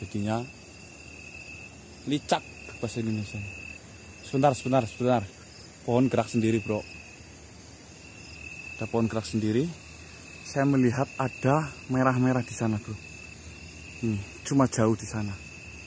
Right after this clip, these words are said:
Oke, kita pelan-pelan, kita deketi ya, Bro, ya. Sesuai requestan dari teman-teman, ya. Dikira saya itu abal-abal nggak mau deketin kamera.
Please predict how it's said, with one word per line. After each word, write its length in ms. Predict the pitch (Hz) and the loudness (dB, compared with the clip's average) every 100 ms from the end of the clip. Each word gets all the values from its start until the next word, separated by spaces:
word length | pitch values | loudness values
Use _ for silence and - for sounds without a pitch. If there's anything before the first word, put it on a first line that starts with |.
| - - | -16 -8
Oke, 320 | 117 120 135 113 - - - - - - - | -6 4 4 4 -8 -18 -18 -18 -18 -16 -12
kita 240 | - - 135 | -4 -2 2
pelan-pelan, 640 | 143 139 131 143 165 170 - - - - - - - - - - - - - - - | 4 4 6 6 6 4 -2 -16 -16 -16 -16 -14 -14 -16 -16 -16 -16 -16 -16 -14 -8
kita 160 | 139 143 | -2 0
deketi 320 | 127 120 139 | 0 2 6
ya, 80 | 123 | 6
Bro, 160 | 131 131 | 8 10
ya. 160 | 127 165 - - - - - - - - - - - - - - - - - - - | 8 6 -6 -14 -14 -16 -16 -14 -14 -14 -14 -14 -14 -16 -16 -16 -16 -16 -16 -16 -10
Sesuai 560 | 127 139 135 139 147 143 - - - | -4 2 4 6 6 2 -2 -16 -8
requestan 560 | 135 131 143 - 139 120 | -6 0 2 4 2 4
dari 160 | 113 | 2
teman-teman, 560 | 113 131 123 123 123 160 - - - - - - - - - | 4 2 4 2 2 0 -6 -16 -18 -18 -18 -18 -18 -16 -10
ya. 160 | 110 117 131 - - - | -6 -6 -8 -14 -16 -12
Dikira 400 | 110 120 123 127 | -6 -2 0 0
saya 400 | 123 123 127 127 117 | 2 2 2 0 -2
itu 240 | - 143 127 - | -2 -2 -2 -2
abal-abal 640 | 156 117 120 117 135 123 | 0 4 2 4 2 4
nggak 140 | 110 110 | 4 2
mau 80 | 117 | 0
deketin 400 | 113 110 104 123 | -4 -6 -4 -2
kamera. 400 | 120 120 120 110 | 0 0 0 -2